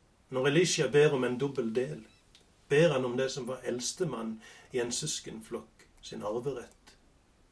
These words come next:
Når en arv skulle fordeles i Israel, og det var for eksempel fem arvinger,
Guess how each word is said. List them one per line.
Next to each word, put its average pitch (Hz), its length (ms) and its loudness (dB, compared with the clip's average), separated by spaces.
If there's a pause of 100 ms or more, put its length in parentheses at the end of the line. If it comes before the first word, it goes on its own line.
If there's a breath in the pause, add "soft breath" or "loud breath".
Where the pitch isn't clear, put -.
(420 loud breath)
Når 131 120 2
en 143 160 2
arv 180 260 4
skulle 123 240 -6
fordeles 131 800 -2 (300)
i 127 100 -8 (140)
Israel, 113 560 -6
og 120 100 -8
det 117 80 -2
var 117 160 -4
for 120 160 -8
eksempel 113 460 -6 (220 soft breath)
fem 120 360 -4
arvinger, 127 480 -4